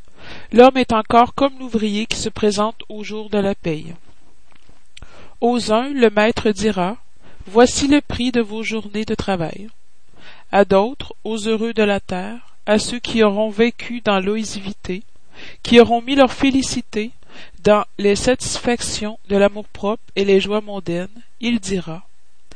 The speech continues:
À vous, il ne revient rien, car vous avez reçu votre salaire sur la terre. Allez et recommencez votre tâche. » L'homme peut adoucir ou accroi-,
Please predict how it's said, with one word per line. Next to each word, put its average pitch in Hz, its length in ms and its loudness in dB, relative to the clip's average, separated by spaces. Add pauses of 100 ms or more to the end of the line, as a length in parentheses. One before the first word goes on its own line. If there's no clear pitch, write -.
(120)
À 226 120 8
vous, 254 400 -2
il 240 200 -2
ne 240 80 4
revient 220 420 4
rien, 175 260 -6 (600)
car 254 200 8
vous 233 340 0
avez 240 320 6
reçu 247 400 -2
votre 233 340 -2
salaire 208 480 0
sur 233 220 0
la 220 120 4
terre. - 460 -8 (220)
Allez 220 400 2 (180)
et 233 100 6
recommencez 240 640 2
votre 214 300 -2
tâche. » - 540 -4 (1300)
L'homme 277 320 10
peut 247 180 2
adoucir 226 640 2
ou 214 140 2
accroi-, 202 480 2